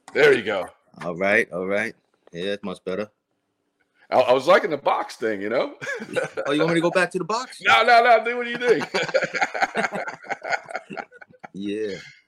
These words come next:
Speaker 1: Cool, cool. Well, how's everything going with you, man? What's, what's new with you? Anything good?
Speaker 2: Um, thank God, bro. Everything is a blessing. It's beautiful. Every day is, I'm just grateful.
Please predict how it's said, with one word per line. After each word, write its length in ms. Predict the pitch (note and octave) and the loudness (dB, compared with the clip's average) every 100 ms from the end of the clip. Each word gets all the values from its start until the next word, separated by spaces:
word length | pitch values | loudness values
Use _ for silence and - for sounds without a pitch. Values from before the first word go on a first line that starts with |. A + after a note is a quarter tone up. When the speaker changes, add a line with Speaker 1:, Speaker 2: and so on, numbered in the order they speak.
| _ - | _ -4
Speaker 1:
Cool, 260 | F3+ F#3 E3+ | 2 2 4
cool. 360 | G3 E3 C3+ | 4 4 4
Well, 200 | D3 C#3+ - _ _ _ - | 4 0 -4 _ _ _ -4
how's 240 | D#3 F3+ G3 | 0 2 2
everything 300 | G3+ A3 A3 | 0 -4 -4
going 240 | C4 D#4 | -4 -4
with 160 | F3 G#2 | -6 -8
you, 80 | |
man? 280 | G2 B2 F3 | -6 -4 -4
What's, 180 | F3+ - - | -6 -10 -6
what's 220 | D3 D3+ | -6 -4
new 160 | F#3+ B3 | -6 -4
with 160 | E3 | -4
you? 120 | G2 G2+ | -4 -4
Anything 280 | A#2+ C#3 | -4 -6
good? 280 | C#3 F#3+ C4+ - _ - _ _ _ _ | 0 0 0 -8 _ -20 _ _ _ _
Speaker 2:
Um, 320 | G2 A2 G#2+ F#2 | -8 -6 -6 -6
thank 220 | C3 C3+ | -6 -4
God, 280 | C#3 C3+ C3+ | -2 0 0
bro. 160 | C#3 C#3 | -2 -2
Everything 360 | C3+ C#3 C#3 | -4 -8 -8
is 160 | C3 G2+ | -8 -14
a 20 | |
blessing. 520 | - A2+ C3+ - C#3+ C3 | -14 -10 -8 -8 -12 -14
It's 100 | - | -14
beautiful. 640 | A#2 C#3 C#3 - C#3 C#3+ _ _ | -6 -2 -2 0 -4 -4 _ _
Every 180 | G2+ G#2+ | -10 -10
day 320 | F#2+ B2 B2 A#2 | -6 -2 -2 -2
is, 220 | F#2+ - - | -8 -18 -18
I'm 80 | G2 | -14
just 220 | G#2+ - | -14 -8
grateful. 540 | A#2+ C3 - C#3+ C#3+ | -4 -4 0 -2 -2